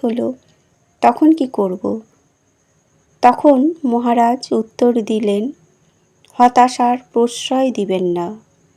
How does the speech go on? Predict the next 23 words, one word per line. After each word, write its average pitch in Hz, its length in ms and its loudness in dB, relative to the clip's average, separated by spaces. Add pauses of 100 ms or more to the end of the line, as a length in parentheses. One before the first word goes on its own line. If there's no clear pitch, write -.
(440)
নিজেকে 247 500 0 (100)
হতাশ 240 440 -4
হতে 220 220 -6
দেবেন 190 320 -2
না। 175 200 -6 (1080)
এক 220 280 0
একবার 214 420 0 (400)
গুলিয়ে 214 400 2
যেতে 214 300 0
পারে, 247 380 0 (480)
তা 262 160 2
গেলই 247 420 2
বা, - 280 -6 (720)
আবার 247 480 4
জোর 233 280 0
করে 220 380 -2 (840)
লেগে 247 480 4 (280)
যেতে 226 380 2
হবে। 180 400 -4 (560)
প্রাণপণ 294 640 4
চেষ্টা 262 500 0
করতে 254 400 -4
হবে 240 420 -2